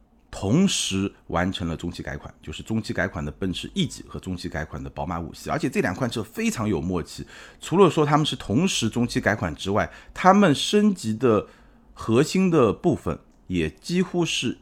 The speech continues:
一模一样。中期改款的奔驰 E 级和宝马五系主要升级三个方面：外观、车机、辅助驾驶。我们一款一款说。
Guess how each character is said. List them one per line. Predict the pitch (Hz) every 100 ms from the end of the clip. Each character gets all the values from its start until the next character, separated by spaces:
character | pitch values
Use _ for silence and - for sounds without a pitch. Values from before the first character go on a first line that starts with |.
| -
一 | 202
模 | 113 78
一 | 69
样。 | 69 - _ _ -
中 | 185 208
期 | 202
改 | 156
款 | 139
的 | 98
奔 | 127 131
驰 | 92
E | 127
级 | 104 95
和 | 101 98 98
宝 | 98
马 | 120
五 | 110 76
系 | -
主 | 80
要 | 92
升 | 123 139
级 | 139 110
三 | - 139
个 | 107
方 | 92
面： | 101 85 - _ -
外 | 139
观、 | 113 127 - _ -
车 | - 120
机、 | 117
辅 | 113 78
助 | 90
驾 | 95 82
驶。 | - - _ -
我 |
们 | 92 -
一 |
款 | - -
一 |
款 | - 69
说。 | - 69